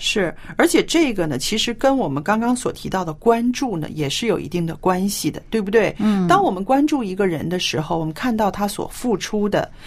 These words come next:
Speaker 1: 看到他所，呃，说的话，然后呢，我们对于他这些方面所付出的呢，我们给予一个肯定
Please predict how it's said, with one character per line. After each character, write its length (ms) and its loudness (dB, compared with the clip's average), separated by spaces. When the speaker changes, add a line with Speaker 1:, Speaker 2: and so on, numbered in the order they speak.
Speaker 1:
看 180 4
到 160 4
他 180 -4
所， 300 -4
呃， 240 -2
说 340 2
的 120 0
话， 360 0
然 180 4
后 160 4
呢， 180 0
我 180 4
们 260 0
对 160 2
于 100 0
他 200 -2
这 160 4
些 220 0
方 220 4
面 200 4
所 120 -4
付 220 -4
出 200 -6
的 100 2
呢， 120 -2
我 80 6
们 80 4
给 160 2
予 100 -6
一 40 -6
个 120 -4
肯 380 -4
定 220 -2